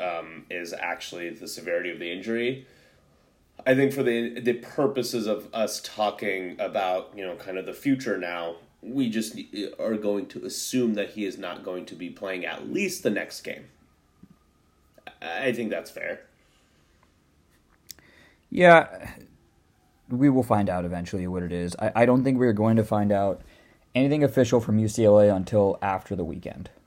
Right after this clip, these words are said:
Speaker 2: Um, and that's purely because of seeding purposes. Uh, U C L A fans who are old enough to remember will, will remember the whole Jordan Adams thing back in twenty thirteen, right, when U C L A won the Pac-twelve regular season title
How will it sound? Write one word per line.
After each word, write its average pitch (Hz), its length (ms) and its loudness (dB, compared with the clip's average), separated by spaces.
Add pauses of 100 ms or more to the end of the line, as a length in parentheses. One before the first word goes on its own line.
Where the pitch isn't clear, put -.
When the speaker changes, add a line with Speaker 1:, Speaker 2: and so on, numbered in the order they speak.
(140)
Speaker 2:
Um, 92 220 -4
and 92 80 -4
that's 92 120 -4
purely 113 380 4
because 98 580 0
of 95 180 -6
seeding 104 300 -2
purposes. 92 680 -6 (580)
Uh, - 80 -14 (300)
U 117 200 2
C 127 120 2
L 117 80 10
A 117 40 8
fans 113 240 2
who 107 80 2
are 110 60 8
old 113 160 8
enough 110 200 4
to 110 100 -2
remember 110 460 4
will, 98 480 2 (220)
will 101 280 0
remember 101 340 0
the 98 100 0
whole 95 460 4 (320)
Jordan 104 320 6
Adams 98 420 0
thing 101 460 -2
back 95 280 -2
in 98 80 -8
twenty 98 280 -6
thirteen, 98 600 -4 (100)
right, 95 280 -2
when 92 360 -4 (640)
U 107 140 0
C 113 140 2
L 107 160 12
A 104 120 8
won 110 240 4
the 117 80 2
Pac-twelve 107 520 2
regular 101 320 2
season 101 260 -4
title 98 560 -2